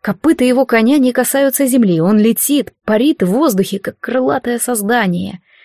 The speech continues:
Это длинный плащ развивался за спиной наездника. Вот он уже близко, рядом, летит, как ураган, в столбе пыли, мелькает мимо, обдавая запахом кожаных доспех и пота взмыленного коня,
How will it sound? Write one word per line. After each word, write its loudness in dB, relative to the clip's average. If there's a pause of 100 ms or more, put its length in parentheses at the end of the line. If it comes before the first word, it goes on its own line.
(140)
Это 0
длинный 4
плащ -2
развивался 2
за -2
спиной 0
наездника. -2 (580)
Вот -2
он 4
уже 2
близко, 2
рядом, 2
летит, 0
как -2
ураган, 2 (200)
в -12
столбе 2
пыли, 2
мелькает 2
мимо, 2
обдавая 2
запахом -2
кожаных 2
доспех -4
и -10
пота -2
взмыленного 0
коня, 0